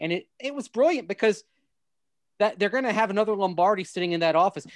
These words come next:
There's a huge sculpture at Buccaneer headquarters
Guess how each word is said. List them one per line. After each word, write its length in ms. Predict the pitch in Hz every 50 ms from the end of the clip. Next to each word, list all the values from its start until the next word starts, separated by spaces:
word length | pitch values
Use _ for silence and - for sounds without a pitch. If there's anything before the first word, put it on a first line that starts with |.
| - -
There's 180 | 170 175 175 180
a 60 | 185
huge 560 | - - - - 214 254 269 240 - - -
sculpture 720 | - - - 220 214 208 214 - - - 139 123 117 107 - _ _ _ _ _ _ _ _ _ -
at 180 | 151 147 -
Buccaneer 460 | - 175 180 - 208 190 180 175 170
headquarters 840 | 151 165 170 170 165 - - 151 135 127 117 113 110 107 - -